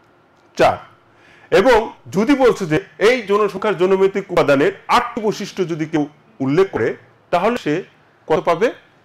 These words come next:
সে তিন পাবে। আর জনসংখ্যার জনমিতিক উপাদানের যদি কেউ ছটি বৈশিষ্ট্য উল্লেখ করে, তাহলে সে কত পাবে? সে দুই পাবে। আর যদি কেউ জনসংখ্যার জনমিতিক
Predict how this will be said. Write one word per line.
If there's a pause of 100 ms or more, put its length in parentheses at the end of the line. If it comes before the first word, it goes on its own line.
সে (120)
তিন
পাবে। (1300)
আর (1000)
জনসংখ্যার
জনমিতিক
উপাদানের
যদি
কেউ (140)
ছটি
বৈশিষ্ট্য
উল্লেখ
করে, (600)
তাহলে
সে (380)
কত
পাবে? (180)
সে
দুই
পাবে। (1400)
আর (100)
যদি
কেউ
জনসংখ্যার
জনমিতিক